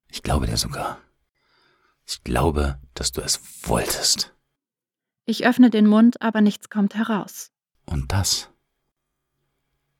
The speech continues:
Speaker 1: ist der Teil, an dem ich kaputt gehe.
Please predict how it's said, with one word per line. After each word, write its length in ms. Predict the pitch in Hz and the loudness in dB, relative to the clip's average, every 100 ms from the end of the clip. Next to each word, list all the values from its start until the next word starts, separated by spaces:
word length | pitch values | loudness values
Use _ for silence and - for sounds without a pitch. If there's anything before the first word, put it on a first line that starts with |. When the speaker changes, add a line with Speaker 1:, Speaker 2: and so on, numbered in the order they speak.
| _ _ _ | _ _ _
Speaker 1:
ist 180 | - - | -12 -8
der 120 | 69 - | -8 -6
Teil, 280 | - 71 | -4 -4
an 120 | 64 60 | -4 -6
dem 160 | 60 | -6
ich 160 | - - | -8 -8
kaputt 440 | - - - - | -8 -6 -6 -6
gehe. 380 | - - - - | -8 -6 -8 -8